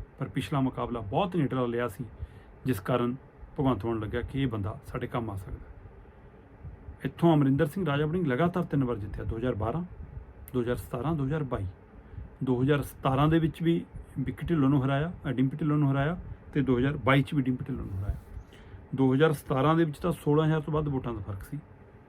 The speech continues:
ਪਰ ਦੋ ਹਜ਼ਾਰ ਬਾਈ ਦੇ ਵਿੱਚ ਮਾਤਰ ਤੇਰਾਂ ਕੁ ਸੌ ਵੋਟਾਂ, ਤੇਰਾਂ ਸੌ ਉਣੰਜਾ ਕੁ ਵੋਟਾਂ ਦਾ ਫਰਕ ਸੀ।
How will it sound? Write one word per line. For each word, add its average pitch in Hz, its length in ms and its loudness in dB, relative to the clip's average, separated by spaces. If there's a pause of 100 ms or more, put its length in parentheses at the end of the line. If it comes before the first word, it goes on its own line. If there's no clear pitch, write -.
(240)
ਪਰ 131 100 -4
ਦੋ 120 140 -2
ਹਜ਼ਾਰ 143 160 2
ਬਾਈ 117 220 -2
ਦੇ 143 100 -2
ਵਿੱਚ 143 180 -4
ਮਾਤਰ 127 340 -2 (140)
ਤੇਰਾਂ 147 220 0
ਕੁ 139 120 -8
ਸੌ 143 80 -2
ਵੋਟਾਂ, 101 240 -6
ਤੇਰਾਂ 131 300 -4
ਸੌ 170 280 -2 (640)
ਉਣੰਜਾ 160 280 4
ਕੁ 143 100 -2
ਵੋਟਾਂ 113 220 -2
ਦਾ 101 60 -6
ਫਰਕ 82 260 -8
ਸੀ। - 80 -20